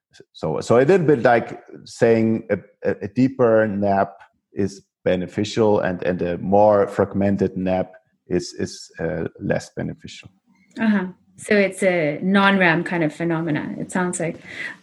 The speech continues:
Speaker 2: Yeah.
Speaker 1: But again, it, it's not a whole night. That, that's why I, I'm, I don't want to argue that it has nothing to do with rem, because, uh, it's, there's not much rem in the naps usually.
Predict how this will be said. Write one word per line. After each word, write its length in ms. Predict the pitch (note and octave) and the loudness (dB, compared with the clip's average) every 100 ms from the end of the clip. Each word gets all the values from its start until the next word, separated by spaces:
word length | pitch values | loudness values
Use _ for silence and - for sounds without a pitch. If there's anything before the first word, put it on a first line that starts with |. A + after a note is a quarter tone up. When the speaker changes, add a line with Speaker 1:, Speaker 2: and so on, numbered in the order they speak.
| _ | _
Speaker 2:
Yeah. 440 | A#3+ A#3 F#3 E3+ F3+ - | 2 4 4 0 -6 -6
Speaker 1:
But 140 | B2 C3 | -4 0
again, 200 | C#3 C3+ | 0 0
it, 200 | B2+ C3 | -2 -2
it's 180 | D3+ - | -2 0
not 160 | D3 | 2
a 60 | C#3 | 4
whole 180 | C3 C3+ | 4 6
night. 300 | C3 B2 G2+ | 6 4 2
That, 180 | D#2+ F#2 | 0 2
that's 220 | C3 B2+ | 2 0
why 180 | C3 B2 | 2 2
I, 260 | A#2+ A2+ A#2+ | 4 2 0
I'm, 180 | A#2 G#2+ C3+ G1+ | -2 -4 -6 -6
I 200 | G#2 A2 | -2 0
don't 240 | A#2+ B2+ | 0 0
want 220 | A2+ A2+ | 0 -2
to 180 | - A#2 | 0 2
argue 500 | - A#2+ A#2+ A2+ G#2+ | 4 4 2 2 2
that 200 | G#2+ G#2+ | 4 4
it 120 | G#2 | 2
has 220 | B2+ A2+ A#2+ | 0 0 2
nothing 300 | G#2 G2+ A#2+ | 2 2 0
to 80 | A#2+ | 0
do 220 | A#2+ B2 | 2 4
with 260 | A#2+ G2+ | 4 2
rem, 300 | G2 G#2+ A2 | 2 2 4
because, 420 | G#2+ A2 G#2+ G2+ - | 2 2 2 0 -2
uh, 80 | A#1 | -4
it's, 200 | - G#2 | -2 -2
there's 280 | - G2 G2+ | 0 0 0
not 220 | G#2 - | -2 -2
much 260 | G2 G2 - | -4 -6 -6
rem 540 | F#2 G2 G2 F#2+ G2 - - - | -4 -2 -2 -4 -8 -14 -14 -12
in 160 | G2+ F#2+ | -8 -6
the 100 | F2+ | -6
naps 400 | F#2 G2 G2+ - | -4 -4 -4 -6
usually. 500 | G2 - G2 - G#2 | -8 -6 -10 -10 -12